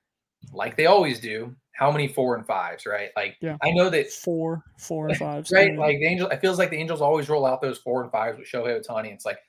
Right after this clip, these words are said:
Speaker 1: "Well, they're gonna be good enough." It's like, "No, I wanna be better than good enough," you know? So, yeah, I, I'd like to see the Angels actually get going with a true rotation,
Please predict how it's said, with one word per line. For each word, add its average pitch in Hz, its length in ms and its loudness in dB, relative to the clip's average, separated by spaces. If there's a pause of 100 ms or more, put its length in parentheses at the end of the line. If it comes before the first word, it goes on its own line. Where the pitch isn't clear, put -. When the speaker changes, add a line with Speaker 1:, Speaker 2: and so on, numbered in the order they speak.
(220)
Speaker 1:
"Well, 190 160 -2
they're 196 100 4
gonna 202 140 0
be 170 100 -2
good 143 200 0
enough." 101 200 -8
It's - 80 -14
like, 123 160 -6 (280)
"No, 180 500 0 (100)
I 160 100 0
wanna 202 240 2
be 135 300 -6 (220)
better 131 280 2
than 98 200 -10
good 90 160 -10
enough," 85 360 -16 (300)
you 107 140 -12
know? 117 160 -6
So, 113 340 -6 (320)
yeah, 131 360 4
I, 151 180 4
I'd 151 100 2
like 170 200 2
to 139 60 -14
see 160 260 -10
the 135 120 -8
Angels 131 380 -8
actually 120 380 -4
get 113 240 -10 (160)
going 110 340 -8
with 107 180 -12
a 104 140 -12
true 127 500 -6
rotation, 101 640 -8